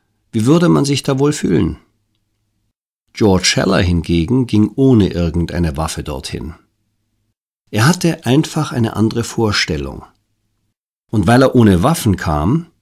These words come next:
war er gezwungen, sich den Gorillas langsam und respektvoll zu nähern.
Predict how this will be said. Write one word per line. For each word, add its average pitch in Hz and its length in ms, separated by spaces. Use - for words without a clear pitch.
war 110 200
er 147 140
gezwungen, 110 640
sich 113 220
den 110 160
Gorillas 104 600
langsam 107 960
und 98 200
respektvoll - 840
zu - 200
nähern. 71 500